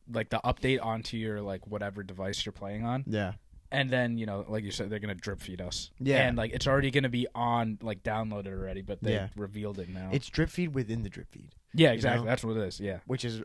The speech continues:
Speaker 2: absurd.
Speaker 1: Yeah, it makes no sense.
Speaker 2: You know?
Speaker 1: 'Cause, like, Snoop Dogg, like, that's a, a pretty big thing. You know what, what, uh, an idea that I thought about, like, announcing Snoop Dogg?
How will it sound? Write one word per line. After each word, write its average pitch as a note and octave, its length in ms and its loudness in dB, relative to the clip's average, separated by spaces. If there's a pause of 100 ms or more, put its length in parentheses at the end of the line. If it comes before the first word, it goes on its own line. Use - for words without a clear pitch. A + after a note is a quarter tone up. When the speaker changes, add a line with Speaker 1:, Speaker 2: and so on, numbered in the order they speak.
Speaker 2:
absurd. A2+ 580 0
Speaker 1:
Yeah, A2 260 2
it F#2+ 40 -4
makes A2 200 0
no G#2+ 100 0
sense. G#2 320 -4
Speaker 2:
You A2 80 2
know? A#2 140 4
Speaker 1:
'Cause, G#2 160 -2 (680)
like, G#2+ 180 0
Snoop B2 300 0
Dogg, F#2+ 260 0
like, F#2+ 140 -2
that's A2 220 -2
a, A#2 360 2
a A2 80 -2
pretty B2 220 -2
big A2 200 -2
thing. G#2 280 -2 (400)
You C#3 60 0
know E3 100 8
what, E3+ 180 10
what, D3+ 160 4
uh, B2+ 200 -2 (200)
an C3 120 0
idea A#2 440 0 (500)
that B2 200 0
I B2+ 40 0
thought C3 220 2
about, C3+ 260 6
like, G#2 160 2
announcing G2+ 400 -4
Snoop - 300 -6
Dogg? C3 240 4